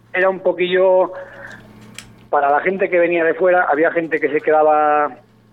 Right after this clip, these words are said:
hospedada a dormir aquí y pasar el fin de semana, pero una gran mayoría, eh, viajaban y, y regresaban a casa en el mismo día. Entonces,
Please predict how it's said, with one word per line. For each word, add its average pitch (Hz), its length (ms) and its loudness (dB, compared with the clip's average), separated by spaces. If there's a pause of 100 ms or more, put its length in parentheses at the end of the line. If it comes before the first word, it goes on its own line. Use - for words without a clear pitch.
(280)
hospedada 151 1000 0
a 147 100 0
dormir 151 340 0
aquí 151 220 0
y 151 40 0
pasar 147 360 0
el 151 80 -6
fin 160 160 -4
de 143 80 -4
semana, 165 360 -2 (600)
pero 143 200 2
una 175 340 4
gran 170 200 2
mayoría, 170 580 0 (640)
eh, 151 300 2
viajaban 160 480 2
y, 160 40 -2
y 151 500 0
regresaban 143 500 0
a 147 80 -2
casa 156 200 -2
en 151 60 -2
el 147 100 -2
mismo 143 260 -2
día. 131 160 2
Entonces, 160 540 -2